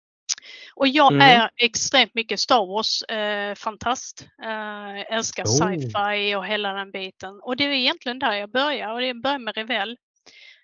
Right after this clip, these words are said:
Speaker 1: Eh,
Speaker 2: Mm.
Speaker 1: en liten, eh, X, X-Wing, eh, som
Speaker 2: Ja.
Speaker 1: jag började bygga. Och sen har det varit på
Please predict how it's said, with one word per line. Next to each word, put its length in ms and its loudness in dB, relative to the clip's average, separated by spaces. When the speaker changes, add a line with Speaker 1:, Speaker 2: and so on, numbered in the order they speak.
Speaker 1:
Eh, 520 -2
Speaker 2:
Mm. 340 -2
Speaker 1:
en 340 -12
liten, 480 -10
eh, 680 -10
X, 220 -4
X-Wing, 640 -6
eh, 260 -6
som 220 2
Speaker 2:
Ja. 20 10
Speaker 1:
jag 120 6
började 180 -4
bygga. 400 0
Och 160 -4
sen 220 -4
har 180 -4
det 80 -8
varit 340 0
på 420 -2